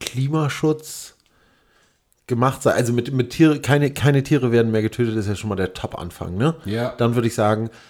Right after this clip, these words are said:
Speaker 1: es gibt keine Verbrennerautos mehr.
Speaker 2: Es wird
Speaker 1: Der,
Speaker 2: wild.
Speaker 1: äh, pass auf, Deutsche Bahn ist für
Speaker 2: Nicht mehr
Speaker 1: jeden
Speaker 2: privatisiert.
Speaker 1: Genau.
Speaker 2: Oh.
Speaker 1: Nein, ist nicht mal unbedingt privatisiert, ist mir scheißegal, wie das aufgebaut ist, aber jeder kann so viel Bahn und Öffis fahren, wie er will, ohne was zu bezahlen.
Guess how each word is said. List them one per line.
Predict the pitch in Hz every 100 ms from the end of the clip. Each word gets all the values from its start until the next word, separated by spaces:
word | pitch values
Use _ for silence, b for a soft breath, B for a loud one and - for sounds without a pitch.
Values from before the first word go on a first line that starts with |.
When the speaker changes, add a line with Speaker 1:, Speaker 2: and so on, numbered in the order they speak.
| b
Speaker 1:
es | - 107
gibt | - 135
keine | - 117
Verbrennerautos | 104 110 - 135 131 143 135 131
mehr. | 135 131 135 139 - _ b b b b b b b
Speaker 2:
Es | -
wird | 117
Speaker 1:
Der, | 135
Speaker 2:
wild. | 160 156
Speaker 1:
äh, | 196
pass | 190 185
auf, | - - - -
Deutsche | 156 196 -
Bahn | 147 143 165 175 190 b b _
ist | 143 156 - - - _
für | - - 139 135 131 -
Speaker 2:
Nicht | 147 180
mehr | 175
Speaker 1:
jeden | 214
Speaker 2:
privatisiert. | 202 185 160 165 175 170 - - -
Speaker 1:
Genau. | - 180 82 - -
Speaker 2:
Oh. | 131
Speaker 1:
Nein, | 185 220
ist | 175 175
nicht | 208
mal | 196 180
unbedingt | 180 175 165
privatisiert, | - 170 165 147 151 220 214
ist | 131
mir | 156 143
scheißegal, | 160 147 151 151
wie | 143
das | 139 135
aufgebaut | 135 151 151 151 156
ist, | 147
aber | - 120 135
jeder | 117 135 160 156
kann | 151 147 139 139
so | 139
viel | 135 131
Bahn | 131 131 139 143
und | - 135 127 123
Öffis | - 160 156 143 131
fahren, | 135 135 135
wie | 120
er | 117
will, | 123 139
ohne | - 120 113
was | 104
zu | -
bezahlen. | 107 - 85 -